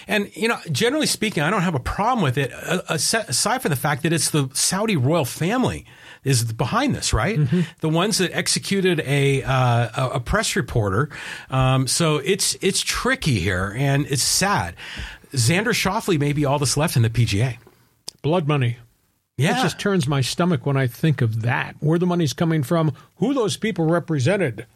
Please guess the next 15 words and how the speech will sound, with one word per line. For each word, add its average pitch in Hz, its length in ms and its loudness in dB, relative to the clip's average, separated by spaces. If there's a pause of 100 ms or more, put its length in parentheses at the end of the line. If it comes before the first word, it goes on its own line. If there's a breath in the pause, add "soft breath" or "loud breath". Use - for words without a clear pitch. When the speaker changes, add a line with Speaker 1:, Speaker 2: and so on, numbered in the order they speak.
(140)
Speaker 2:
Uh, 190 120 0
you 139 120 2
failed 147 260 0
to 135 60 2
mention 147 360 2
nine 131 200 2
eleven 143 380 2
and 127 80 4
the 135 40 2
Saudi 127 280 0
hijack. 127 420 0
Speaker 1:
Oh, 170 200 2
yeah, 120 240 0
that 120 200 -2
too. 95 280 0